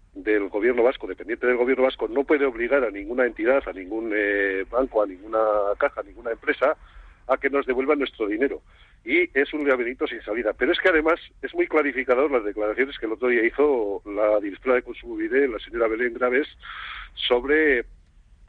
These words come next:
este tema, ¿verdad? Eh, que más que, eh, que más que directora de Kontsumobide parecía directora de cualquier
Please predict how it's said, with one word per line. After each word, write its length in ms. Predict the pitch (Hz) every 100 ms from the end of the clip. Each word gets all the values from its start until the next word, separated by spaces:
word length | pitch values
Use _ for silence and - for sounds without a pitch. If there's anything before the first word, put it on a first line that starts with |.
| -
este 280 | 135 - 127
tema, 260 | 151 131
¿verdad? 340 | 107 104 156 160 - - - -
Eh, 300 | 113 113 113 -
que 100 | 113
más 180 | 120
que, 760 | - 123 123 123 123 123 123 120 -
eh, 540 | 139 127 123 113 110 -
que 100 | 120
más 160 | 117 -
que 140 | 127
directora 420 | 120 120 - 113
de 240 | 107 104 101
Kontsumobide 560 | 104 - 107 107 127
parecía 400 | 143 117 101 127 139 147 127 104 85 98 98
directora 380 | 110 107 123 143
de 100 | 143
cualquier 520 | 113 104 131 127 117